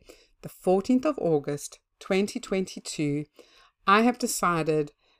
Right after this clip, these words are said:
that I am now ready to start living my life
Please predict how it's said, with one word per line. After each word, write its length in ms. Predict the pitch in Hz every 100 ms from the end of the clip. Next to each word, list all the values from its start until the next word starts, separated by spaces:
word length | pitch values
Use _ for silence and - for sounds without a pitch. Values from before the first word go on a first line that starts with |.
| _
that 260 | 175 165 - - -
I 200 | 180 208
am 160 | 226
now 200 | 214 196
ready 520 | 175 160 147 139 147 -
to 100 | 151
start 360 | - 156 156 -
living 680 | 147 156 165 165 185 185 - _
my 200 | 165 165
life 460 | 160 139 139 147